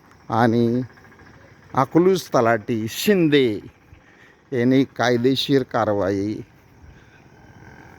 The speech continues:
करावी आणि त्यांना सरकारी अधिकारी असल्यामुळं किती पत्र दंड करणार?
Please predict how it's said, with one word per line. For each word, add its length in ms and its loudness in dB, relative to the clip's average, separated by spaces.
करावी 540 2
आणि 280 -2
त्यांना 440 -4
सरकारी 680 2
अधिकारी 500 0
असल्यामुळं 680 -4
किती 260 0
पत्र 340 2
दंड 260 2
करणार? 560 -6